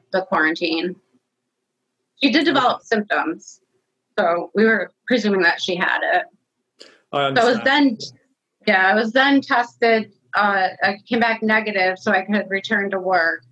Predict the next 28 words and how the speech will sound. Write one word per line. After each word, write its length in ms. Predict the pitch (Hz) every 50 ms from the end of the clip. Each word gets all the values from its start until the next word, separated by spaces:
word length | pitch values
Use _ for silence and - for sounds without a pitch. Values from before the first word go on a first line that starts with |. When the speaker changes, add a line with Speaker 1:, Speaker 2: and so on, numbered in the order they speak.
| _ _ _ _ _ _ _
Speaker 1:
I 100 | - 208
decided 500 | 208 220 226 - - 247 233 233 247 220 214
to 80 | 233
go 360 | 220 226 220 220 220 220 208
to 140 | 208 - 240
a 60 | 214
different 360 | 208 - 226 233 277 240 214 -
facility 960 | - 208 208 - - 214 208 202 196 196 185 196 196 196 196 202 - - - _ _ _
that 260 | 196 190 180 185 180
was, 320 | 185 202 196 185 180 175 175 190 - - _ _ _ _ -
the 80 | 202
whole 200 | 202 208 226 214
unit 360 | 214 214 214 214 208 190 180
was, 180 | 180 185 185 185
um, 400 | 185 170 170 165 160 165 160 156 - _ _ _ _ _ - _ -
covid 260 | 214 - 202 196 196 -
positive 580 | 208 196 185 180 180 175 165 160 170 165 160 165 _ _ _ _ - 123
residents. 560 | - 170 156 156 165 - 147 123 107 - - _ _ 120 _ _ _ _ _ _ _ _ _ _ _ _ _ _ -
So 100 | 202 190
I 220 | 151 180 247 320 -
thought 400 | 311 277 240 220 214 208 196 -
having 380 | 214 233 214 208 208 202 202 202
covid, 540 | - 262 254 247 214 214 208 196 190 185 -
I 160 | - 180 190
would 120 | 190 180 185
be 140 | 190 185
immune 340 | 170 180 196 226 233 233 226 214
to 60 | -